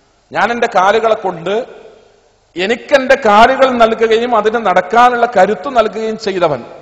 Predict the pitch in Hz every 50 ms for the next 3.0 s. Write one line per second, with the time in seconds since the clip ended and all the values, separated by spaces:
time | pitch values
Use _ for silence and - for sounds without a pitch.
0 | - - - 165 190 226 214 190 185 202 226 247 226 277 233 214 208 208 208 196
1 | 196 202 202 185 165 170 180 196 196 - 185 - 190 180 - 185 180 175 165 -
2 | - - - 190 208 226 220 214 226 240 247 240 240 233 - 240 233 196 139